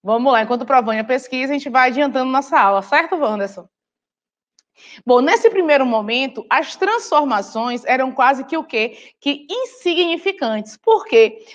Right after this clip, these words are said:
Lembra quando a gente tava falando sobre os indígenas, que eles utilizavam a natureza? Então, a priori, isso era bem insignificante, porque existia uma relação que, uma relação saudável do homem com a natureza, uma vez que tudo que se retirava da natureza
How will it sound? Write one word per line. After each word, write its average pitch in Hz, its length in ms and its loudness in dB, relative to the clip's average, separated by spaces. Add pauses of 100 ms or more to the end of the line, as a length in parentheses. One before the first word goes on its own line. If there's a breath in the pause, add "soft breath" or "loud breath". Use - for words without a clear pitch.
Lembra 415 260 0
quando 339 140 -2
a 330 40 -2
gente - 100 -8
tava 285 200 2
falando 247 280 0
sobre 220 240 -4
os 214 100 -6
indígenas, 214 720 -6 (280 soft breath)
que - 40 -8
eles 233 140 2
utilizavam 240 640 0
a 226 40 -2
natureza? 226 640 -2
Então, 240 200 0
a 269 80 4
priori, 262 520 2
isso 285 140 -8
era 285 140 2
bem 247 180 -6
insignificante, 285 1040 -8 (280 soft breath)
porque 208 200 -4
existia 277 420 -2
uma 392 160 2
relação 294 640 2
que, 226 340 0 (200 loud breath)
uma 226 100 -2
relação 254 400 2
saudável 262 720 2
do 330 120 -2
homem 262 300 0
com 294 60 0
a 277 40 0
natureza, 208 640 -2 (360 soft breath)
uma 359 220 2
vez 240 280 2
que 302 100 -6
tudo 415 360 2
que 381 80 2
se 370 140 -4
retirava 214 480 2
da 202 60 0
natureza 220 640 -2